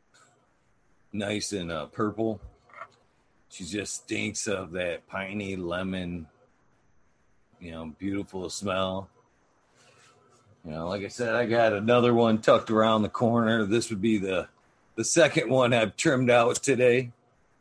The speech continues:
I already trimmed one down. It was, uh, actually, you know, I guess this is two or three.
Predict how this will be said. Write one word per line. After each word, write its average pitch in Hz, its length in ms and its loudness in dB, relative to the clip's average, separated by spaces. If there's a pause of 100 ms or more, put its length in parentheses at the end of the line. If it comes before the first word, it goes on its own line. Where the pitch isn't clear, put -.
(760)
I - 600 -12
already 107 200 2
trimmed 107 340 0
one 101 240 0
down. 95 440 0
It 90 60 -12
was, 87 440 -12
uh, 80 240 -4
actually, 90 500 -6 (680)
you 85 80 -14
know, 80 240 -14 (1300)
I 90 80 -12
guess 95 220 -8
this - 180 -10
is 85 100 -18
two 92 320 -10
or 82 80 -8
three. 87 460 -10